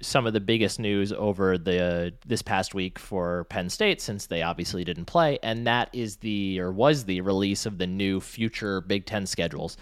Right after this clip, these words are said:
Of course, we still don't have dates for anything or anything like that, but we do know which opponents they will play when, and, you know, in the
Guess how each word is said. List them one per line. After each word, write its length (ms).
Of 60
course, 220
we 80
still 140
don't 100
have 140
dates 260
for 140
anything 360
or 60
anything 240
like 140
that, 220
but 80
we 120
do 240
know 240
which 380
opponents 500
they 120
will 140
play 240
when, 480
and, 260
you 60
know, 140
in 260
the 480